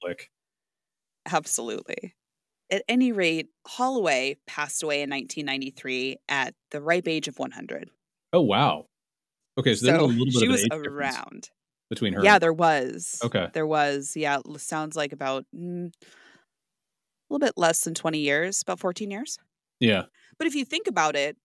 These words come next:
Speaker 2: she was in college.
Speaker 1: Yeah.
Speaker 2: He was her teacher, and
Speaker 1: Uh-huh.
Speaker 2: they were already married.
Speaker 1: Right.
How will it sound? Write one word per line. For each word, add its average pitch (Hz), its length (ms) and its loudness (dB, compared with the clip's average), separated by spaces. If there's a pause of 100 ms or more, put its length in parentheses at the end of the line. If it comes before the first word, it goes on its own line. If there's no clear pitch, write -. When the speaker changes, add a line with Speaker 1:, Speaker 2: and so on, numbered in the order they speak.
(880)
Speaker 2:
she - 280 0
was 247 220 0
in 202 180 -2
college. - 920 -4 (800)
Speaker 1:
Yeah. 90 300 0 (120)
Speaker 2:
He 226 240 -2
was 208 240 4
her 180 140 -6
teacher, - 760 -8 (180)
and 180 140 0
Speaker 1:
Uh-huh. 185 60 -2
Speaker 2:
they 185 140 2
were 180 180 0
already 151 360 0
married. 131 720 -8 (380)
Speaker 1:
Right. 95 360 0